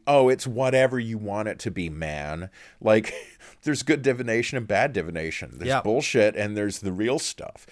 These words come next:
Speaker 1: Some diviners are talented and some are frauds. And likewise, some interpretations are strong interpretations and some are crap. So, I mean, like, getting back to Room two thirty-seven,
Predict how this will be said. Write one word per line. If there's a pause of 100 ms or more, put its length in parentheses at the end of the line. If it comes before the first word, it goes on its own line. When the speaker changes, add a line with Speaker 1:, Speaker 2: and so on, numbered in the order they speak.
(120)
Speaker 1:
Some
diviners
are
talented
and
some
are
frauds. (440)
And (180)
likewise,
some
interpretations
are
strong
interpretations
and
some
are
crap.
So,
I
mean,
like,
getting
back
to
Room
two
thirty-seven,